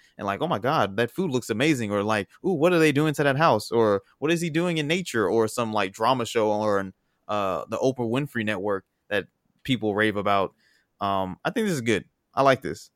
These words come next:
Uh, I'm, I'm rooting for Discovery Plus 'cause I think this is a,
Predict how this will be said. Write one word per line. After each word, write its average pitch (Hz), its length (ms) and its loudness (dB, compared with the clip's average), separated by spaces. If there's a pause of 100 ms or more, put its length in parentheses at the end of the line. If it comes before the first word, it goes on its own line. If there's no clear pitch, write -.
Uh, 113 240 4
I'm, 139 300 2
I'm 139 160 2
rooting 135 220 0
for 107 320 2
Discovery 104 640 0
Plus - 480 -2 (360)
'cause 107 120 -2
I 107 80 2
think 143 280 -2
this 131 200 2
is 113 100 -4
a, 101 220 4